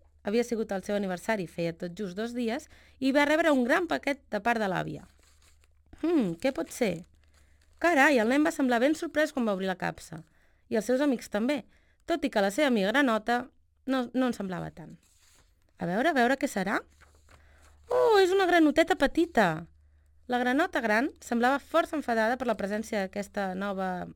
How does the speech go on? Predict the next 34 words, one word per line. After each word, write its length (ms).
diguem-ne, 300
intrusa. 340
«Li 140
direm 260
Xica, 400
què 160
us 80
sembla? 400
Sí, 240
així 240
tenim 240
la 140
nostra 260
amiga 240
la 80
granota 460
i 80
tenim 240
la 140
granota 420
petita, 460
la 160
Xica.» 380
«Sí, 320
sí, 240
em 80
sembla 240
molt 240
bé», 80
van 220
dir 100
els 80
seus 160
amics. 320